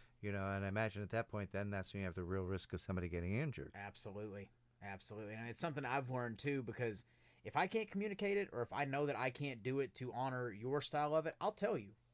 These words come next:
Speaker 2: 'Cause I don't wanna get hurt. I don't want you to get hurt.
Speaker 1: Right.
Speaker 2: And I don't wanna make you look bad or make myself look bad, too. So let's find a middle ground and
Speaker 1: Right.
Speaker 2: go from there.
Speaker 1: And that's where it's like, undeclared boundaries are cultural, personal, and artistic assumptions.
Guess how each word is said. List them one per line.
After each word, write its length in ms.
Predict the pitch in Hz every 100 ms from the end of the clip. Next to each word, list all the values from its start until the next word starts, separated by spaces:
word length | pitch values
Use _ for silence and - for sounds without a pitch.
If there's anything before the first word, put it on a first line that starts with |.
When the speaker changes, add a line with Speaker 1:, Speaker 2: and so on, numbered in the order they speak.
| -
Speaker 2:
'Cause 120 | 120 135
I 120 | 156
don't 120 | 165
wanna 180 | 170 156
get 120 | 147
hurt. 220 | 139 156
I 80 | 135
don't 160 | 135 104
want 220 | 98 -
you 80 | 170
to 80 | 156
get 160 | 156
hurt. 280 | 147 156 151
Speaker 1:
Right. 260 | 113 117 101 -
Speaker 2:
And 120 | 117
I 120 | 120 147
don't 180 | 147
wanna 160 | 143 139
make 200 | 139 117
you 160 | 127 143
look 200 | 143 110
bad 220 | 127 120
or 40 |
make 160 | 113 110
myself 460 | 107 - 151 131 110
look 160 | 95
bad, 260 | 101 92 90
too. 240 | 139 120
So 200 | 95 107
let's 160 | 120 -
find 200 | 131 123
a 40 |
middle 240 | 117 123 110
ground 340 | 113 110 110
and 80 | 101
Speaker 1:
Right. 220 | 120 - - _ _
Speaker 2:
go 160 | - 120
from 200 | - 107
there. 200 | 113 98
Speaker 1:
And 160 | 92 92
that's 240 | 101 -
where 80 | 113
it's 140 | 101
like, 160 | 110 -
undeclared 520 | 101 95 - 131 127
boundaries 640 | 139 151 127 113 101 101 -
are 320 | 110 92 85
cultural, 500 | - - - 127 127
personal, 580 | - 107 101 117 117 117
and 120 | 101
artistic 480 | 92 92 107 - 113
assumptions. 640 | 104 - 107 - - 98